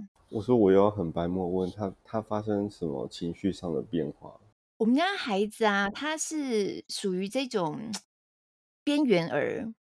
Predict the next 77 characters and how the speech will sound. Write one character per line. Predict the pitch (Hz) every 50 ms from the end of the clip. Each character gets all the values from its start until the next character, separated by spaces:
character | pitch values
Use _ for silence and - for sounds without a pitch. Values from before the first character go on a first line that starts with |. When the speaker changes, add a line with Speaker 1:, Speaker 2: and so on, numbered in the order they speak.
| _ _ _ _ _ -
Speaker 2:
就 | 302 311
是 | - - 349 330 302 269 269
他 | - - - 339 349 330 -
有 | 226 226 190 180
一 | 202 294 311
点 | 277 - 196 196 202 220 -
点 | - 202 175 156 151
的 | - 151 143
这 | - 190 196
种 | 202 - 180 151 127 101 98 110 110
感 | - 165 175 202
统 | 202 202 160 151
失 | - - 208 220
调 | 220 - 160 151
的 | 147 147 151
问 | 160 170 165 - -
题， | - - - - - - - - - _ _ _
的 | - 180
状 | - - 269 240 190 185
况， | - - 208 190 175 -
我 | 156
不 | 170 202
能 | 185 170 170
讲 | 160 - - - -
问 | 175 160 - -
题。 | - - - 240 - - - - - - - - - - -
然 | 214 202 214 226
后 | 214 277 277 254 247
他 | 226 - 247 247 247 247 254
也 | 240 202 190 208
有 | 220 214 175 175
一 | 190
些 | - - 208 196
些 | 208 - - 202 190 190 185 185 -
A | - 196
D | 196 202 180
D | - 185 180
的 | - 175
症 | 160 - - 247 180 160 151
状， | - - 196 110 135 - 214
可 | - 214
是 | 208 277
因 | 311
为 | 330
我 | 247 175
没 | 175 180
有 | 214 202
实 | 185 -
际 | - 180 196
上 | 220 202 185
带 | 190 180
他 | 180 175
去 | 165 175
诊 | - - 151 - -
断 | - 185 165 151 156
过， | - 160 156
所 | 156 - 208
以 |
我 | 175 160
没 | 160
有 | 165
办 | 156 - 170 160 165
法 | - - - - -
讲 | - 165 - - -
白 | - - - -
了， | 180 180 170
就 | - 160
是 | 160
他 | 165 156 165
就 | 156 185 175
是 | 170 156
这 | 151 165
样， | 165 -
这 | - 160
样 | 151 -
的 | -
孩 | - - -